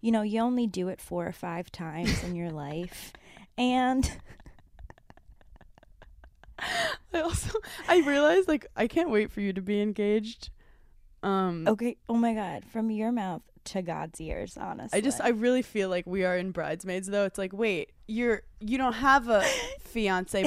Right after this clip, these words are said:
Speaker 2: but if you did,
Speaker 1: <laughs>
Speaker 2: if you weren't single, <laughs>
Speaker 1: That's how
Speaker 2: you're
Speaker 1: you're gonna start
Speaker 2: single.
Speaker 1: addressing. You're like, "Oh, sorry, you don't have a boyfriend."
Speaker 2: <laughs>
Speaker 1: I'm sorry.
Speaker 2: But
Speaker 1: Mm,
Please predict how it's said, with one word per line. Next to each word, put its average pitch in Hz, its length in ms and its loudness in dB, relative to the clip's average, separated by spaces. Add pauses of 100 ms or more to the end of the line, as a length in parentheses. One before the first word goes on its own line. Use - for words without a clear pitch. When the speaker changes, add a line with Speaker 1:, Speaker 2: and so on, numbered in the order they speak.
Speaker 2:
but 185 220 6
if 226 180 0
you 208 280 -4
did, 220 520 6 (100)
Speaker 1:
<laughs> - 100 -20
Speaker 2:
if 226 120 -2
you 262 100 4
weren't 294 340 0
single, 196 920 4 (720)
<laughs> - 0 - (1600)
Speaker 1:
That's 220 200 0
how 254 60 -2
Speaker 2:
you're 262 100 2
Speaker 1:
you're 247 140 0
gonna 359 120 4
start - 20 2 (120)
Speaker 2:
single. 220 120 2
Speaker 1:
addressing. 202 360 0
You're 214 100 2
like, 196 180 4 (160)
"Oh, 220 640 2 (240)
sorry, 220 240 -2
you 190 180 -6
don't 214 200 -6
have 185 640 -4
a 165 80 2
boyfriend." 139 960 -6
Speaker 2:
<laughs> - 840 -8
Speaker 1:
I'm 254 140 10
sorry. 180 320 6
Speaker 2:
But 277 60 -4
Speaker 1:
Mm, 311 140 0